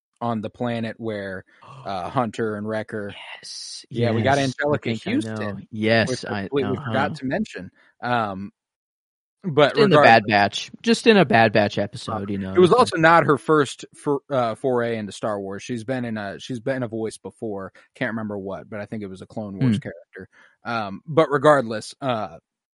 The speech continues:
Speaker 1: I would like to know who played him, 'cause he was perfect. Uh,
Speaker 2: Is
Speaker 1: I
Speaker 2: it
Speaker 1: love
Speaker 2: Captain Man? Would that
Speaker 1: I'm
Speaker 2: be
Speaker 1: assuming. <laughs> That's
Speaker 2: probably?
Speaker 1: perfect. Uh,
Speaker 2: Um,
Speaker 1: Captain Man.
Speaker 2: Harry Lloyd, um, played him, and he's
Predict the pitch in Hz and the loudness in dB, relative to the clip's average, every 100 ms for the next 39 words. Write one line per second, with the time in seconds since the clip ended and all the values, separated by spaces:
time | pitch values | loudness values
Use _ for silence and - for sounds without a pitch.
0 | - 123 131 117 110 - 110 104 98 110 | -6 -2 -2 -2 -6 -6 -8 -8 -8 -10
1 | - 104 98 101 92 _ _ _ - 127 | -8 -10 -10 -12 -16 _ _ _ -6 -2
2 | 165 165 - 139 117 - - _ _ _ | 0 -2 0 0 0 -8 -20 _ _ _
3 | _ 107 131 123 120 127 135 131 _ _ | _ -2 0 2 0 0 -6 -6 _ _
4 | _ _ - 143 143 147 123 107 107 120 | _ _ 0 2 2 2 0 2 2 2
5 | 143 156 151 - 123 117 123 135 139 123 | 0 -2 -6 -8 -6 2 2 4 0 0
6 | 123 110 107 _ 180 147 131 127 156 139 | -2 -4 -8 _ -2 -2 -2 0 -2 -2
7 | 151 175 _ _ _ _ 123 123 117 110 | -4 -10 _ _ _ _ -2 0 0 -2
8 | 123 120 _ 131 123 113 104 95 - _ | -4 -6 _ -4 -4 -4 -6 -10 -14 _
9 | 135 156 180 190 170 123 131 - 64 - | 0 0 0 -2 -2 -2 -2 -2 -6 -10
10 | _ _ _ _ _ _ _ 107 104 98 | _ _ _ _ _ _ _ -8 -6 -8
11 | 98 135 - _ _ 123 117 113 147 120 | -12 -14 -16 _ _ -6 -4 -4 -6 -10
12 | 101 104 107 117 127 120 120 117 117 117 | -10 -10 -12 -10 -8 -8 -6 -6 -8 -8
13 | 120 117 - - | -8 -10 -16 -20